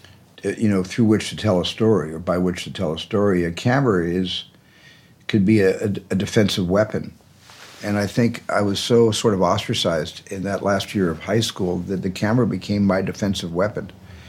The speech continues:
And, um, and just as the camera had made some pretty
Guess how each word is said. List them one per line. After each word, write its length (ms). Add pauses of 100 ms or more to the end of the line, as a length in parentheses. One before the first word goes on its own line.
(440)
And, 560
um, 440 (880)
and 560 (140)
just 340
as 120
the 80
camera 440
had 260 (600)
made 360
some 220
pretty 500